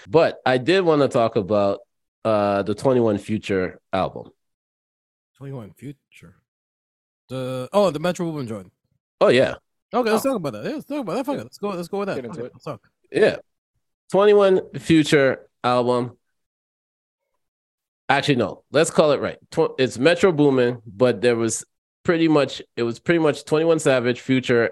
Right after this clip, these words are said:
Speaker 1: and Travis Scott on every track.
Speaker 3: Every fucking track.
Speaker 2: Okay.
Speaker 1: I listened to this album three times
Speaker 2: Mm.
Speaker 1: because I actually like this album.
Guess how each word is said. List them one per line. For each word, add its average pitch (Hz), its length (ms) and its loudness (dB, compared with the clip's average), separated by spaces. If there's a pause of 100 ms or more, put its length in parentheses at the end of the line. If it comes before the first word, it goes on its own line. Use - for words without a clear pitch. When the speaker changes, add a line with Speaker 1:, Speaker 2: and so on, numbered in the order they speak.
Speaker 1:
and 104 340 -2
Travis 110 320 0
Scott 104 340 -2
on 98 280 -6
every 92 240 -4
track. - 360 -12 (220)
Speaker 3:
Every 107 240 -16
fucking 80 300 -20
track. - 260 -20 (560)
Speaker 2:
Okay. 147 220 -8
Speaker 1:
I 175 480 4 (760)
listened 135 360 0
to 131 100 0
this 117 200 -2
album 107 440 -4 (280)
three 131 320 -2
times 98 600 -6 (300)
Speaker 2:
Mm. - 40 -6
Speaker 1:
because 104 380 0 (140)
I 123 240 0
actually 120 400 -2
like 101 300 0
this 90 180 -6
album. 78 300 -6